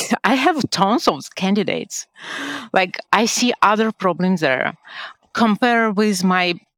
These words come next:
previous experience, yeah, with my experience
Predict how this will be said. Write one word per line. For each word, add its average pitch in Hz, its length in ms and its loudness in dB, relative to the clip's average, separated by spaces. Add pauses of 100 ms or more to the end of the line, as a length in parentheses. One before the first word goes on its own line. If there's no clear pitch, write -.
(140)
previous 196 440 0
experience, 117 640 -4
yeah, 175 140 0
with 151 240 -2
my 135 200 0 (340)
experience 143 760 -6